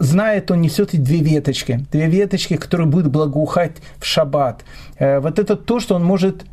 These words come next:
дать Всевышнему. Вот что-то маленькое такое. И, э, после этого написано, э, э,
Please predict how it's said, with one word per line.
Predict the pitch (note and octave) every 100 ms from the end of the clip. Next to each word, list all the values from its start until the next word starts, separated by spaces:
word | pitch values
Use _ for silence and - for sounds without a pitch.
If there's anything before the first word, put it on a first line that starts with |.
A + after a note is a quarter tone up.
| -
дать | B2+ C3+ E3 - -
Всевышнему. | - - F#3 F3 B2+ C3 A2+ A2+ B2
Вот | G3+ G#3 - -
что-то | - - A#3+ G3+
маленькое | G3 A3+ G#3+ F3 C#3+ C3
такое. | C3+ C3 C3+ A2 - - - -
И, | E3 F3 F3 D#3 - -
э, | C#3+ C#3+ - - -
после | F#3+ F3+ F#3
этого | G3+ G3+ F#3+ F3 D#3 - - -
написано, | C#3 C#3+ F3+ E3 - D#3 D3 C#3 -
э, | - C3+ C3 C3 C3 C3 B2+ A#2
э, | - C3+ C3